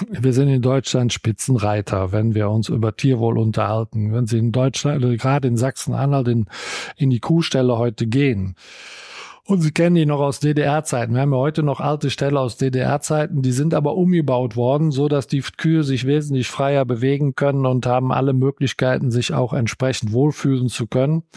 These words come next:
Äh, dann muss man sagen, wenn eine Kuh eine gute Milchleistung gibt, dann fühlt sie sich auch wohl. Das gehört auch dazu, weil so eine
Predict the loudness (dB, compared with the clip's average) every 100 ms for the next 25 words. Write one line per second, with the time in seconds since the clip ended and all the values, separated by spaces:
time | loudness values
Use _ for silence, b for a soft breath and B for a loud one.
0 | B B B B 0 2 2 0 0 2
1 | 2 0 0 2 4 4 0 -2 -4 0
2 | 0 0 0 0 -2 0 2 2 -2 -6
3 | -2 0 2 0 0 0 0 0 0 0
4 | 2 2 0 -2 -2 -2 -2 -4 -2 -2
5 | 0 0 0 0 -2 0 2 4 2 0
6 | -2 0 0 2 0 0 -2 -2 0 2
7 | 2 2 0 0 -2